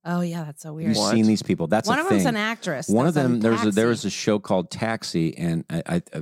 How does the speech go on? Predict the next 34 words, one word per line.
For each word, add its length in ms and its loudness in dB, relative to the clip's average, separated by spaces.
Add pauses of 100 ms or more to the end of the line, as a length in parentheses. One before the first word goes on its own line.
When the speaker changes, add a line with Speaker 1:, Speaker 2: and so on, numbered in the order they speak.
(100)
Speaker 2:
uh, 240 -4
Speaker 1:
Mary 200 -2
Speaker 2:
uh, 60 -2
Speaker 1:
Lou 240 -2
or 80 -6
something, 180 -6
Speaker 2:
Mary 180 2
Lou 120 4
Speaker 1:
or 40 2
Speaker 2:
Henner, 360 0
I 60 -6
think 200 -8
was 100 -8
her 120 -6
Speaker 1:
Yeah. 80 -6
Speaker 2:
name. 180 -10 (540)
And 180 -2
these 160 0
people 460 0
that 100 0
you 140 2
can 140 2
say, 420 4
"Okay, 200 0
February 920 0 (180)
twenty-second 760 -2 (180)
of 240 -8 (180)
eighty-six." 680 -8 (460)
Oh 100 0
yeah, 180 0
I, 200 0 (260)
and 180 2
they 80 4
will 220 2